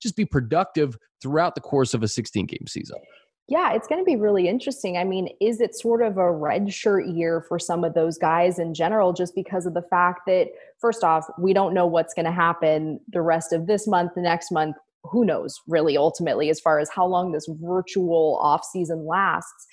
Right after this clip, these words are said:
Speaker 2: When they do get on the field, what is that going to be like? You know,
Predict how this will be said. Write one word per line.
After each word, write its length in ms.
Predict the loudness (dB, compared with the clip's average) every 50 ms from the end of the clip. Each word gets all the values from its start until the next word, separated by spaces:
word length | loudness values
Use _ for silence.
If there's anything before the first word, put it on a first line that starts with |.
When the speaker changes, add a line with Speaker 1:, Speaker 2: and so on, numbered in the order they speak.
| -20 -20 -20 -20 _ _
Speaker 2:
When 260 | -2 0 2 2 4
they 140 | 2 2 2
do 200 | 2 2 0 0
get 140 | 2 0 0
on 160 | 0 0 0
the 80 | -2 -4
field, 480 | -4 -4 -2 0 2 2 2 0 -2 -6 -8
what 300 | -8 -4 0 0 2 2
is 140 | 0 0 2
that 200 | 2 2 0 0
going 280 | 0 -2 0 0 -2 -4
to 100 | -6 -6
be 220 | -2 0 0 0 0
like? 220 | -2 -4 -4 -4 -6 _
You 80 | -4 0
know, 220 | 2 2 2 0